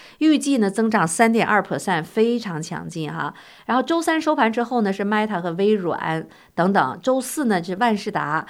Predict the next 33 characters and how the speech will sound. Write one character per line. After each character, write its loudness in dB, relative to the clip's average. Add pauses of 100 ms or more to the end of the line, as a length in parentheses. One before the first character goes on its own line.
(160)
和 0
Uber 2
开 2
前， -6
开 0
盘 2
前 -4
就 -6
发 -4
表， -4
发 -2
表 -2
财 -8
报。 2 (520)
然 4
后 6
亚 4
马 0
逊、 0
苹 -2
果、 -2
Intel 0
是 -8
收 2
盘 -2
之 -2
后 0
发 -2
表， -6
所 -2
以 0
你 -2
看 0